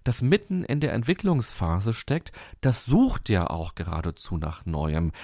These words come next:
Deshalb ist die Ausnahmesituation für Kinder nun auch eine besonders schwierige Situation, wenn jeder Tag so gleich ist, weil's dann einfach weniger Neues zu entdecken gibt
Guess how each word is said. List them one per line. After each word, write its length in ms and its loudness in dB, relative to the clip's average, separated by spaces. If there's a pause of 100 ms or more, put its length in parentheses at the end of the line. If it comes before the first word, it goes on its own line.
(340)
Deshalb 360 0
ist 220 -8
die 160 -2
Ausnahmesituation 1200 0
für 160 -2
Kinder 540 0 (280)
nun 240 2
auch 320 0
eine 420 -2 (220)
besonders 440 0
schwierige 640 0
Situation, 920 -4 (320)
wenn 380 0
jeder 340 -2
Tag 460 -6
so 200 -4
gleich 460 -6
ist, 580 -14 (280)
weil's 260 -4
dann 140 0
einfach 500 -2
weniger 340 2
Neues 500 4
zu 80 0
entdecken 500 0
gibt 240 -4